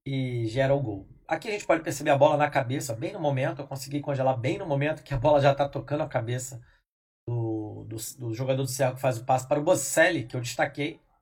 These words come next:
E eu destaquei também o árbitro, o assistente. Olha a visão dele. Ele tá em linha com o Samuel, ó. Ele, ele consegue ver o Samuel, é isso que eu quero destacar. E é o Samuel quem dá a condição. Esquece aqui no meio da área, gente. Aqui não,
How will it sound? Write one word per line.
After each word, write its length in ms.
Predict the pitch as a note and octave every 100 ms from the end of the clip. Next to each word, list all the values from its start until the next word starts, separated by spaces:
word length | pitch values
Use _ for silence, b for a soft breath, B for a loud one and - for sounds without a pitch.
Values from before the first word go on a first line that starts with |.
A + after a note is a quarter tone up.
| _ _ _ _ _ _
E 20 | F3
eu 80 |
destaquei 320 | G3 G#3 F#3+ G3+
também 220 | F#3 G3
o 80 | E3+
árbitro, 480 | D#3+ C#3 - B2+
o 60 | A#2+
assistente. 540 | C#3 - D3 B2+ A#2
Olha 200 | D3 F3+
a 20 | E3
visão 300 | C#3 C#3+ B2
dele. 240 | A2 G#2+
Ele 120 | C#3
tá 140 | D3 F#3+
em 140 | C#4+
linha 420 | G#3 B3 F#3 A#2
com 80 | D3
o 40 |
Samuel, 460 | C#3 - F3+ D3 D3+
ó. 220 | B2 A#2 - _ _ _ _ _ -
Ele, 120 | E3+ G3
ele 140 | - -
consegue 420 | G#3+ - A#3+ F#3
ver 60 |
o 80 | F3+
Samuel, 420 | E3+ D#3+ C#3 A#2+
é 60 | B2
isso 140 | D#3+
que 80 | -
eu 20 |
quero 180 | - D3
destacar. 480 | C3+ - C3+ - - b b b _ _
E 60 | D#3
é 20 |
o 60 | F3+
Samuel 400 | A3+ G#3+ F#3 A3+
quem 120 | A3
dá 120 | F#3
a 80 | G3
condição. 600 | G3+ - - D3+ C#3+ - -
Esquece 340 | - C#4 D4+
aqui 140 | C#4
no 80 | G#3
meio 140 | G#3 G#3
da 120 | E3
área, 220 | C#3 A#2+
gente. 260 | A2 A2+ -
Aqui 160 | -
não, 380 | E3 F#3+ D3 A#2